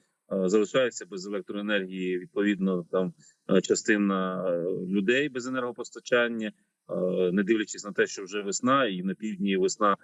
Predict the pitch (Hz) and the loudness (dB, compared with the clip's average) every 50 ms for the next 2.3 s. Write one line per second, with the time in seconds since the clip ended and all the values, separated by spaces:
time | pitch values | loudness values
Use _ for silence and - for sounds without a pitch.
0 | _ _ _ _ - 113 107 95 - 98 85 - - 196 - - 143 170 165 - | _ _ _ _ 2 2 2 2 0 -4 -8 -6 -6 -4 0 2 2 2 2 0
1 | - 120 95 - - - - 107 104 101 95 90 - - 98 95 90 87 82 107 | -6 -14 -14 -14 -14 -2 2 4 4 4 2 -2 -6 -8 -8 -6 -6 -4 0 2
2 | 101 104 107 120 139 156 | 2 4 4 4 2 2